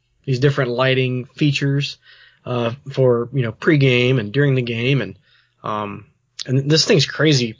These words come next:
crazy awesome. It, it's, it's, uh, on the controls, there's basically, like, a little color wheel.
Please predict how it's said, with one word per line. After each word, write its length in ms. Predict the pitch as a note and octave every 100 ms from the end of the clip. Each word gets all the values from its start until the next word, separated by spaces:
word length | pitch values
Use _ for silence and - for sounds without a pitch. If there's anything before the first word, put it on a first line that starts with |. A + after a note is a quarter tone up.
| -
crazy 300 | D#3 C3+ A2+
awesome. 460 | G#2+ G#2 - - -
It, 140 | B2
it's, 280 | C3 B2+ -
it's, 280 | C3+ - -
uh, 260 | A#2 G#2+ G2+ _ _ _ _ _ _ _ _
on 120 | C#3+
the 60 | C#3
controls, 380 | C3 - A3
there's 140 | D3+ B2+
basically, 300 | G3 - D3
like, 120 | B2+
a 40 | C3
little 160 | C3+
color 340 | C#3 - C#3 D3
wheel. 400 | D3 D3+ D#3